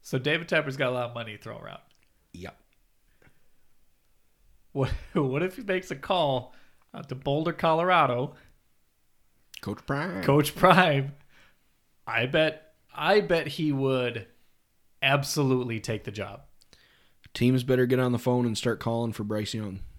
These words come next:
Speaker 1: Like, hundred percent. I, he
Speaker 2: 'Cause,
Speaker 1: would
Speaker 2: 'cause if, if Dion's coming to Carolina,
Speaker 1: So
Speaker 2: so is
Speaker 1: Shedeur.
Speaker 2: Shedeur. <laughs> So, I mean, you
Speaker 1: Dude,
Speaker 2: better
Speaker 1: get
Speaker 2: get
Speaker 1: all
Speaker 2: on
Speaker 1: the,
Speaker 2: the phone.
Speaker 1: get all the kids up in there.
Speaker 2: <laughs> Yeah.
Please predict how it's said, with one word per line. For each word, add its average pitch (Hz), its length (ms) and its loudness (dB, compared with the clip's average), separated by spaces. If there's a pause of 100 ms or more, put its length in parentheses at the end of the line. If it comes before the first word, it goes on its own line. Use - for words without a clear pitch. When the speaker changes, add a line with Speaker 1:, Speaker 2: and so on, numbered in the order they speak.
(400)
Speaker 1:
Like, 131 280 0
hundred 143 480 2
percent. 120 420 -2 (140)
I, 113 180 -2
he 120 140 -6
Speaker 2:
'Cause, 117 260 0
Speaker 1:
would - 80 -8 (260)
Speaker 2:
'cause 123 220 2
if, 117 140 2 (200)
if 110 220 -6 (540)
Dion's 165 760 0
coming 165 360 0
to 147 320 0 (380)
Carolina, 170 580 -2
Speaker 1:
So 151 260 4
Speaker 2:
so 160 60 6
is 151 60 4
Speaker 1:
Shedeur. 156 480 6 (240)
Speaker 2:
Shedeur. 165 420 4
<laughs> - 0 -
So, 143 560 4 (400)
I 135 180 0
mean, 165 220 4
you 165 120 -2
Speaker 1:
Dude, - 20 6
Speaker 2:
better 196 180 8
Speaker 1:
get 175 40 6
Speaker 2:
get 175 140 12
Speaker 1:
all 208 180 12
Speaker 2:
on 220 60 6
Speaker 1:
the, 202 60 6
Speaker 2:
the - 40 4
phone. 180 340 6
Speaker 1:
get 143 220 4
all 180 260 8
the 180 80 6
kids 156 300 2
up 139 140 2
in 131 120 -2
there. 101 260 -4
Speaker 2:
<laughs> - 80 -20
Yeah. 147 180 0